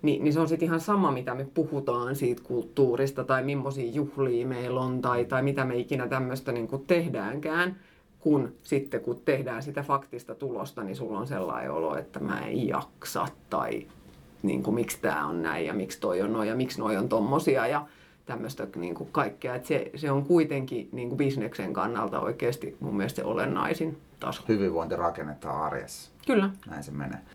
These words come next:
Speaker 2: Henkilöstöjohtajan työssä, niin mikä on kaikkein palkitsevinta?
Speaker 1: Ää, ihmisten kanssa toimiminen ja se, että niinku näkee, millainen merkitys sillä omalla työllä on niinku sille ihan tavallaan, miten se nyt voisi sanoa, tää kuulostaa heti kauhealta.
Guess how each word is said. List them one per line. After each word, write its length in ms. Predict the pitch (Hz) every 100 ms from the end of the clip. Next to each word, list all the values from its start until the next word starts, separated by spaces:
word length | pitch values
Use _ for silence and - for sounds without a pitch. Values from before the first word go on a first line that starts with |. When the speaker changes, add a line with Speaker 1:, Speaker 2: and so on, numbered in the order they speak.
| -
Speaker 2:
Henkilöstöjohtajan 920 | 147 135 110 95 - 92 92 - 95
työssä, 400 | 92 95 85 -
niin 100 | 85 92
mikä 160 | 95
on 60 | 95
kaikkein 340 | 110 - 113
palkitsevinta? 720 | 104 95 78 - - - - - - 220
Speaker 1:
Ää, 420 | 190 185 185 180
ihmisten 480 | 196 135 135 185 185
kanssa 360 | 202 196 214 202 - - - - - -
toimiminen 580 | 170 175 175 180 180 175
ja 120 | 160
se, 180 | 165 165
että 280 | 156 - 151
niinku 220 | 147 147
näkee, 360 | 147 139 139 131
millainen 360 | 135 139 139 135
merkitys 560 | 139 135 139 123 131
sillä 280 | 135 120 120
omalla 360 | 135 135 123 127
työllä 440 | 127 120 123 147 143 - -
on 280 | 120 104 143 - -
niinku 440 | 117 95 92 - - - - -
sille 280 | 120 113
ihan 260 | 135 131 101 - - -
tavallaan, 500 | - 127 139 151 151 - _ - - - - 165
miten 260 | 151 151 131
se 80 | 135
nyt 180 | 113 135
voisi 180 | 120
sanoa, 180 | 139 127
tää 140 | 143 156
kuulostaa 320 | 160 170 180
heti 160 | 165
kauhealta. 600 | 165 170 156 143 139 -